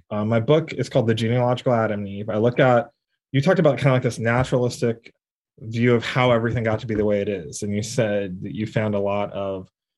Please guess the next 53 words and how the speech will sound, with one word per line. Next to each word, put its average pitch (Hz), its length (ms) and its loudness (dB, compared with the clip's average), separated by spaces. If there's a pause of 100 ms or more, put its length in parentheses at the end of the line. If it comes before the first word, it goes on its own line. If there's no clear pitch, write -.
(360)
uh, 104 140 -2
beauty 123 440 2
in 87 120 -6
it. - 120 -14 (140)
And 123 120 0
I 156 100 6
agree. 127 460 2
I 113 160 0
actually 139 320 0
see 123 180 -2
a 113 60 0
great 139 240 2
deal 113 180 2
of 101 80 -6
beauty 98 300 -4
in 95 100 -10
it - 120 -14
too. 110 340 -2 (1700)
There's 139 180 6
this 156 200 4
other 180 280 4
account 123 340 0
of 110 80 -6
origins, 101 720 -4
um, 107 340 -6 (160)
which 117 500 -6 (260)
I'm 127 80 2
not 139 160 4
sure 170 220 4
how 135 120 4
familiar 117 380 2
with 104 160 0
it, 110 120 0
but 110 200 0
I'm 110 140 -4
sure 131 180 0
you've 107 120 0
heard 110 120 2
a - 20 0
little 165 160 4
bit 143 100 4
about 104 240 0
it, 123 140 0
this 117 160 -2
idea 113 280 0
of 110 60 -2
human 120 220 0
origins 110 400 0
from 113 120 -4
Adam 104 220 0
and 110 100 -2
Eve, 98 260 -6
right? 104 280 -6